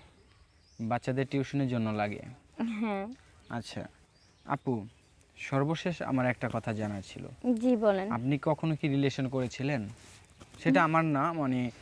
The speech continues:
Speaker 1: আমার
Speaker 2: <laughs>
Speaker 1: দর্শকদের ই-, জানার ইচ্ছা। আপনি কখনো
Speaker 2: না,
Speaker 1: রিলেশন
Speaker 2: আমি আসলে
Speaker 1: করেছিলেন?
Speaker 2: রিলেশন করি নাই, তবে হ্যাঁ, একটা ছেলে আমাকে অনেক ভালোবাসতো,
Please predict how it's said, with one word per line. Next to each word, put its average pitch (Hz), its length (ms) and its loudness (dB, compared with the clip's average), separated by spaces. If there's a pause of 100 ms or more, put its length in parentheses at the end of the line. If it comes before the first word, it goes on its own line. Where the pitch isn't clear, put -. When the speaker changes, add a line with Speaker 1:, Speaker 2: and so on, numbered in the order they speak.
(200)
Speaker 1:
আমার 147 240 6
Speaker 2:
<laughs> - 120 8
Speaker 1:
দর্শকদের 151 480 4
ই-, 131 340 -2
জানার 131 280 2
ইচ্ছা। 107 280 -4
আপনি 127 180 -2
কখনো 139 220 6
Speaker 2:
না, 285 60 8
Speaker 1:
রিলেশন 262 120 4
Speaker 2:
আমি 277 140 2
আসলে 277 180 2
Speaker 1:
করেছিলেন? 294 200 4
Speaker 2:
রিলেশন 277 440 6
করি 262 280 6
নাই, 262 280 2
তবে 254 220 4
হ্যাঁ, 254 280 4
একটা 247 160 2
ছেলে 262 260 6
আমাকে 262 260 4
অনেক 269 200 6
ভালোবাসতো, 226 600 4